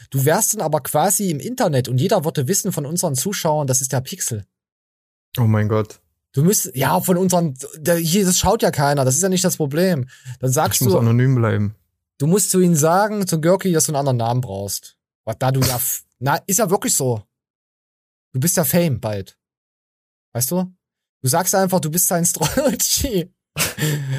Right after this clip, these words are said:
Speaker 1: Äh, fertig. Nee, wir nennen dich einfach, äh, was, was ist ein guter Name, der nicht auffällt? Kevin. Kevin Fuchs. Du bist Kevin Fuchs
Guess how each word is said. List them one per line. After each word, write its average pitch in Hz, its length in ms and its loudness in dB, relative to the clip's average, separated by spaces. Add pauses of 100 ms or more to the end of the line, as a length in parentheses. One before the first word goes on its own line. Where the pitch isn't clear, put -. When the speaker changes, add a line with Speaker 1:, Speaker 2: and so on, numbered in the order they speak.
(200)
Speaker 1:
Äh, 147 520 4 (480)
fertig. 151 520 -2
Nee, 170 200 2
wir 185 100 4
nennen 190 160 2
dich 196 160 0
einfach, 180 320 2
äh, 147 220 4
was, 143 160 -2
was 160 160 0
ist 175 140 2
ein 180 100 2
guter 170 200 2
Name, 165 300 2
der 131 140 4
nicht 139 160 0
auffällt? 131 580 0 (800)
Kevin. 170 480 2
Kevin 214 260 2
Fuchs. - 420 0
Du 160 100 -6
bist 170 140 -2
Kevin 226 300 2
Fuchs - 460 -2